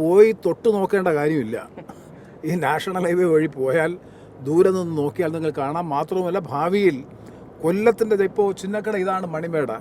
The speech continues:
ഇതാണ് ഇവിടുത്തെ ഒരു ലാൻഡ്മാർക്ക് ബിൽഡിംഗ്. അതുപോലെ തങ്കശ്ശേരിയിലെ ലൈറ്റ് ഹൗസ്, ഇപ്പോൾ ചടയമംഗലത്തെ ജഡായു പാറ, അതുപോലൊരു ലാൻഡ്മാർക്ക് ഡെസ്റ്റിനേഷനായി മാറിത്തീരാൻ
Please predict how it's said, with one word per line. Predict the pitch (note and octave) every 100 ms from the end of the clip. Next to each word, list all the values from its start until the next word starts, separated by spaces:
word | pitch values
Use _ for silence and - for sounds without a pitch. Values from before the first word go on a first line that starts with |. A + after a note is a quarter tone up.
| C#3
ഇതാണ് | D#3 F3+ F3
ഇവിടുത്തെ | F3+ F#3
ഒരു | D#3
ലാൻഡ്മാർക്ക് | D3+ D#3+ E3 E3+ D#3+ C3+ B2
ബിൽഡിംഗ്. | B2+ A2+ - - - - - - -
അതുപോലെ | F3 G3 F#3+
തങ്കശ്ശേരിയിലെ | D#3 F#3 F3+ G3+ F#3 F3 D3+
ലൈറ്റ് | C3+ C#3 C#3+
ഹൗസ്, | A2+ - - - - - - E3+
ഇപ്പോൾ | G#3 G3+ F#3
ചടയമംഗലത്തെ | D#3+ G3 F#3+ F#3 E3 D#3 D#3+ D3+ C3+
ജഡായു | C#3 D3 D#3+ D3+
പാറ, | B2+ A2+ E2+ - - - - - C3
അതുപോലൊരു | F3+ A3+ B3 B3 A3 F#3
ലാൻഡ്മാർക്ക് | E3 F#3+ G3+ G#3 E3+
ഡെസ്റ്റിനേഷനായി | D#3+ - E3+ F#3+ F#3 E3 D#3 D#3+ C3
മാറിത്തീരാൻ | C#3+ D3 C#3+ C#3+